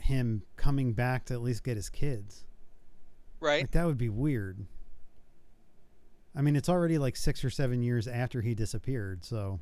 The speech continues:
Speaker 2: Yeah.
Speaker 1: I don't know. I just think they, they fucked that up royally.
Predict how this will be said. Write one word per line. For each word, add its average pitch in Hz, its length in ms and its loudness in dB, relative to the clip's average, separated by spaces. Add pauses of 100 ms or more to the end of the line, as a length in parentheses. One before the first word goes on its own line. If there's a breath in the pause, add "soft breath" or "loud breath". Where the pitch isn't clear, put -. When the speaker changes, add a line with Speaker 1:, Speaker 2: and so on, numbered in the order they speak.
(600)
Speaker 2:
Yeah. 120 340 -2 (320)
Speaker 1:
I 127 200 0
don't 101 160 -2
know. 95 260 -8
I 135 140 2
just 127 180 -2
think 123 180 2
they, 110 280 2
they 107 140 0
fucked - 320 -6
that 101 180 -2
up 95 160 -4
royally. 101 460 -6